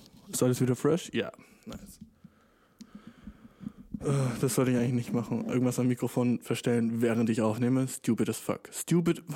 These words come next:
was hier? Übel dumme Idee. Übel dumme Idee. Was, wenn irgendwas schief läuft, hm? Mit dem neuen Mic. Ah, stupid. Ähm,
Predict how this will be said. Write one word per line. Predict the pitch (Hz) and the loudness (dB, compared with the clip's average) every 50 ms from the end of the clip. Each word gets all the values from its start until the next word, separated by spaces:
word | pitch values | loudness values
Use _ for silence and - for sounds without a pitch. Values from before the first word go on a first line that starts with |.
| - - - | -12 -12 -4
was | - 156 151 | -4 -4 -2
hier? | - 180 175 - - - _ - | 0 -2 -2 -2 -4 -10 _ 0
Übel | - 175 170 156 - | 2 4 6 6 6
dumme | - 123 120 113 | 6 4 4 4
Idee. | 110 101 117 113 107 - _ _ | 4 2 0 -2 -2 -6 _ _
Übel | - 185 202 196 160 139 | 2 4 6 6 6 6
dumme | 139 127 123 123 | 6 4 4 2
Idee. | 120 117 131 127 | 2 0 0 0
Was, | 160 185 190 214 | 0 0 2 2
wenn | 185 | 2
irgendwas | 170 175 165 147 - | 4 4 2 2 0
schief | - - - - | -2 -6 -6 -2
läuft, | - - - - - | -2 -4 -4 0 2
hm? | 190 220 233 - - _ _ _ _ - | 2 2 2 0 -6 _ _ _ _ -2
Mit | - 139 127 | -2 2 4
dem | 139 131 | 4 4
neuen | 131 131 123 123 | 6 4 4 4
Mic. | 123 117 113 - - - - - | 4 2 2 0 -4 -14 -4 0
Ah, | - 175 170 160 - - - - - _ _ _ | 0 2 2 0 0 -2 -6 -10 -16 _ _ _
stupid. | - - - - 151 - 120 - - - _ _ - _ _ _ _ - _ _ _ _ _ _ _ _ _ _ _ _ _ _ _ - - - - - - _ - - - _ _ - - - _ _ - - - - - - - - - - - - - - - - - - - - - - - - - - - - - - - - - - - - - - | -14 -8 0 0 0 0 0 -6 -6 -10 _ _ -20 _ _ _ _ -20 _ _ _ _ _ _ _ _ _ _ _ _ _ _ _ -18 -18 -18 -18 -20 -20 _ -20 -20 -20 _ _ -20 -20 -20 _ _ -16 -16 -16 -14 -16 -14 -10 -8 -8 -8 -8 -10 -16 -16 -16 -20 -20 -16 -12 -12 -12 -12 -12 -16 -16 -16 -20 -20 -20 -20 -20 -20 -16 -16 -16 -16 -8 -2
Ähm, | 139 135 131 131 127 127 127 131 131 127 127 127 127 123 120 | 0 0 2 2 2 2 2 2 2 2 2 2 0 -2 -6